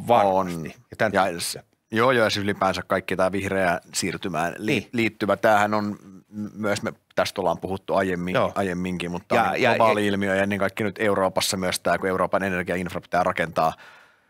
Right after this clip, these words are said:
Speaker 1: Uudelleen.
Speaker 2: rakentaa
Speaker 1: Mm.
Speaker 2: uusi-, uusiksi ja toki meillä on siihen r-, meillä on siihen resurs-, resurssit.
Speaker 1: Kyllä.
Speaker 2: Totta kai, totta kai, niin kun, ja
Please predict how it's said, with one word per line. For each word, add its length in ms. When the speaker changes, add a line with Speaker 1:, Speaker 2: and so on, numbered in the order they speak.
Speaker 1:
Uudelleen. 320
Speaker 2:
rakentaa 400
Speaker 1:
Mm. 60
Speaker 2:
uusi-, 360
uusiksi 440
ja 80
toki 280
meillä 300
on 180
siihen 360
r-, 120
meillä 300
on 140
siihen 180
resurs-, 440
resurssit. 600
Speaker 1:
Kyllä. 180
Speaker 2:
Totta 180
kai, 200
totta 240
kai, 320
niin 160
kun, 240
ja 200